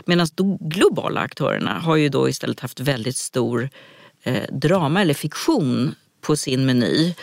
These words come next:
Och det har varit deras draglok, men det har ju å andra sidan då krävt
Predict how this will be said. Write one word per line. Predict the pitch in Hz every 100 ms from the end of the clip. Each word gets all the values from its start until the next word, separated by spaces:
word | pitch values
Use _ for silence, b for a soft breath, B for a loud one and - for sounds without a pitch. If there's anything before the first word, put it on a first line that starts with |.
| B B B
Och | 160
det | 156
har | 233 247
varit | 165 139
deras | 156 170 240
draglok, | 233 135 127 135 -
men | 180 180
det | 156 214
har | 262
ju | 254
å | 254
andra | 196 151
sidan | - 139 139
då | 127 117 B B -
krävt | - 220 302 - - - -